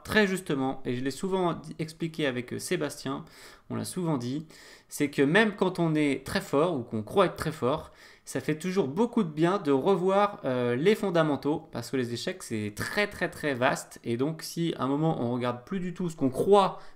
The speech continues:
connaître, eh bien, c'est là où on peut se faire avoir. Euh, je sais pas si t'as, tu t'es rendu compte de ça, euh, toi-même dans ta pratique, euh, Antoine.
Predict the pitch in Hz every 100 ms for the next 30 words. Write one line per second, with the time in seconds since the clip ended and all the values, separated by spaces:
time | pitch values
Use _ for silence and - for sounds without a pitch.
0 | - 156 143 160 - - 127 131 127 143
1 | 143 113 131 - 117 - 160 139 139 127
2 | 117 151 - - - - - - - 107
3 | 104 104 - 127 147 - 117 107 107 -
4 | 117 113 104 107 127 131 139 117 113 139
5 | 127 107 135 127 139 117 - 113 127 123
6 | 160 - 120 107 107 110 107 120 135